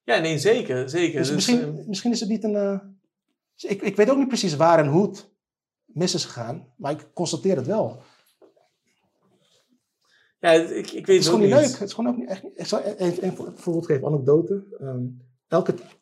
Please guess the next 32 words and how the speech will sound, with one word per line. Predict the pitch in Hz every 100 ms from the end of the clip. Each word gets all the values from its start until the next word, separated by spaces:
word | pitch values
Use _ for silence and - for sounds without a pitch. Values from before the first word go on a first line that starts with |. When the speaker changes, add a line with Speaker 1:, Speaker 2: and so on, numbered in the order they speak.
| _ _
Speaker 2:
elke | - 160 -
partij | - 135 151 147 143 - _ _ _ -
die | 147
in |
de | 135
Tweede | 151 147
Kamer | 156 156
zit, | 139 139
organiseert | 156 147 135 139 -
bosdagen | 131 127 - - -
in | 113
de | 117
zomer. | 110 110
Dan | 117
ga | 117
je | 117
twee, | 113 131 117
drie | 120
dagen | 110 107 113
met | 117
elkaar, | 123 113 110
eh, | 104 110
Speaker 1:
Ja. | 143 113 - - _ _ _ _ _ _ _ _ _ _
Speaker 2:
praten, | - 117 120 -
spelletjes | 120 - 131 127 -
doen. | 123 120 123
En, | 131 123
eh, | 123 123 - _ _
wij | - 143 156
van | 151
GroenLinks, | - 131 - - 147 -
eh, | 131 120 117